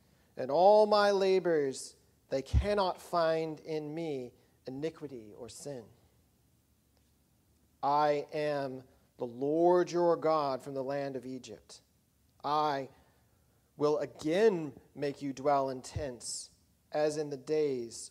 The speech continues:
of the appointed feast." I spoke to the prophets. It was I who multiplied visions, and through the prophets gave parables. If there is iniquity in Gilead,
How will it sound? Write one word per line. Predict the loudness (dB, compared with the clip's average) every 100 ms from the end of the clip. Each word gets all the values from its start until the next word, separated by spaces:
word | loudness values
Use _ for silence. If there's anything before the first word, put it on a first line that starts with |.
| -18
of | -14
the | -12
appointed | -12 -12 -12 -14 -18
feast." | -18 -18 -16 -18 -20 -20 -20 _ _ _ _ _ _ _ _ _ _ _ _ _ _ -8
I | -4 -4 -4
spoke | -8 -4 -4 -4 -12
to | -12
the | -12
prophets. | -8 -8 -8 -14 -18 -16 -18 _ _ _ _ -6
It |
was | -4 -2
I | 0 0
who | 0
multiplied | -2 -4 -4 -4 -4 -4
visions, | -6 -6 -10 -12 -16 -20 _ -20
and | -10
through | 0 4 4
the | 2
prophets | 2 2 2 -2 -8 -6
gave | -4 -4 -4
parables. | -4 -2 -2 -4 -10 -12 -18 -18 _ _ _ _ _ _ -14
If | -4
there | 0 0
is | 0
iniquity | -4 -4 -4 -2 -2
in | -2
Gilead, | -4 -4 -6 -8